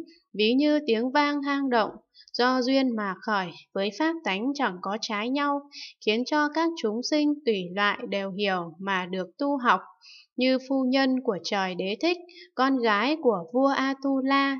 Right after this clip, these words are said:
tên là Xá Chi, ở trong một tiếng mà vang ra ngàn thứ tiếng, tâm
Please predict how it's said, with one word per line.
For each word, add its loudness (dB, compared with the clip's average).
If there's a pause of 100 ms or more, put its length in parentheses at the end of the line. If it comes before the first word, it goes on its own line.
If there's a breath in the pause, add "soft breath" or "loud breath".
tên 0
là -4 (140)
Xá -4
Chi, 0 (480 loud breath)
ở 2
trong 2
một 4
tiếng 4 (220)
mà -2
vang 0
ra 0
ngàn -2 (140)
thứ -2
tiếng, 0 (180)
tâm 2